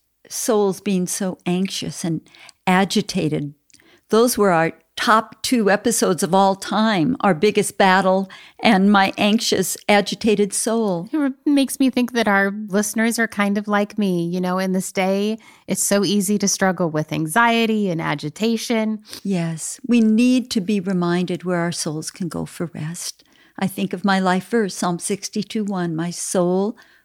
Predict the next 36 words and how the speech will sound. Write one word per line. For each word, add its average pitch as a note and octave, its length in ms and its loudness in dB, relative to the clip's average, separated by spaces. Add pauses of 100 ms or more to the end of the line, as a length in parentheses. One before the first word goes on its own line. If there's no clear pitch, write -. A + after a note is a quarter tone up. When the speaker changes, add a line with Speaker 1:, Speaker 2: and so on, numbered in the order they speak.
(100)
Speaker 1:
finds F#3+ 420 -2
rest F3+ 500 -2 (180)
in F3 160 2
God D#3 520 -4 (360)
alone." D#3+ 540 -2 (480)
And A3 200 2
that's A#3 260 2
what - 140 -4
we F#3+ 100 2
want E3+ 480 -2
for G3 260 0
our E3 200 0
listeners E3 720 -2 (100)
as F3+ 220 -2
well. D#3+ 440 -4 (1500)
Well, A3+ 360 4
we're, B3 260 4 (140)
we're A3+ 200 4
going B3 240 6
to G#3+ 240 4 (440)
play B3 380 6 (100)
only B3 300 6
one A3 520 4
episode A3 760 2 (340)
from A3+ 320 4
this G#3 180 4
series, F3+ 580 2
but - 200 4
we E4+ 140 4
recommend F4 560 4
you B3+ 60 4
go C4+ 120 4
back B3 400 2
and G#3 100 4
listen A#3+ 300 2
again G3 600 2